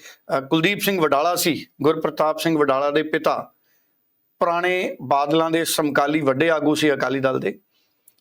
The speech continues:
ਜਦੋਂ ਪ੍ਰਕਾਸ਼ ਸਿੰਘ ਬਾਦਲ ਹੋਣੀ ਇਹ ਵਾਅਦਾ ਕਰਦੇ ਸੀ ਵੀ ਸਾਡੀ ਸਰਕਾਰ ਲਿਆਓ, ਅਸੀਂ ਕਮਿਸ਼ਨ ਬਣਾ ਕੇ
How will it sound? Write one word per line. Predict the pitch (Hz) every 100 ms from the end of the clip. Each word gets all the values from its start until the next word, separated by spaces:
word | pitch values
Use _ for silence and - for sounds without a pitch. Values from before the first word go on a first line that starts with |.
| _ _ -
ਜਦੋਂ | 127 156 202 226 240 - - _ _ _ _ _ _ -
ਪ੍ਰਕਾਸ਼ | 165 175 180 -
ਸਿੰਘ | 208
ਬਾਦਲ | 156 147 175 185
ਹੋਣੀ | 190 196 196
ਇਹ | 190
ਵਾਅਦਾ | 131 160 214
ਕਰਦੇ | 214 190 175 185
ਸੀ | 190
ਵੀ | 185
ਸਾਡੀ | 175 165
ਸਰਕਾਰ | 160 160 143 139 151
ਲਿਆਓ, | 160 151 160
ਅਸੀਂ | 160 156
ਕਮਿਸ਼ਨ | 147 139 156 151
ਬਣਾ | 151 147
ਕੇ | 156 151